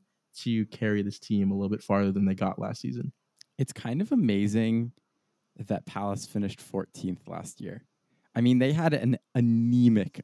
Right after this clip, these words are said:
Speaker 2: offense and an incredibly average defense. Like, they probably really deserved to finish closer to the relegation zone than they did. At the same time, I think they have a lot of players in their squad who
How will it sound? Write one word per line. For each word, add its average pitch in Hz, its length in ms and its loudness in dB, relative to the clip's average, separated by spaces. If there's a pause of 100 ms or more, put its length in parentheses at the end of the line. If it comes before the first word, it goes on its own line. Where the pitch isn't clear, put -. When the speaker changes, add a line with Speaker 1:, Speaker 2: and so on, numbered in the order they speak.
Speaker 2:
offense 113 680 -6 (300)
and 113 160 2
an 110 100 2
incredibly 113 840 -2 (100)
average 101 500 -4
defense. - 600 -8 (280)
Like, 123 160 0
they 139 120 2
probably 156 320 -2
really 123 200 2
deserved 104 800 0
to - 120 -6
finish - 600 -4 (400)
closer 110 1000 0
to - 120 -6
the 101 80 -2
relegation 101 640 -6
zone 104 220 0
than 101 100 0
they 95 120 -2
did. 101 360 -4 (380)
At 135 120 -4
the 131 80 2
same 131 300 2
time, 110 600 -4 (320)
I 113 80 -2
think 127 200 2
they 135 100 2
have 135 100 4
a 127 60 6
lot 104 260 2
of 98 120 -4
players 104 720 -2
in 107 140 0
their 101 120 -2
squad 95 680 -4 (380)
who 110 520 2